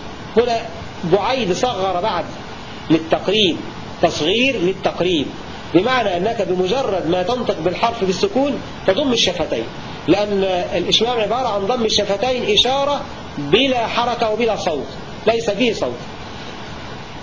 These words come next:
ضم الشفتين بعيد النطق بالحرف الأخير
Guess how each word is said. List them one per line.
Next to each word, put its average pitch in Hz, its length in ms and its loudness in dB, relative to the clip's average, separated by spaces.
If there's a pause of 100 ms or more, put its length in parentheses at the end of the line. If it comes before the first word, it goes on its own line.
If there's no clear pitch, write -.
(220)
ضم 247 220 4
الشفتين 208 560 0
بعيد 196 360 0
النطق 214 320 -2
بالحرف 185 380 0
الأخير 240 460 2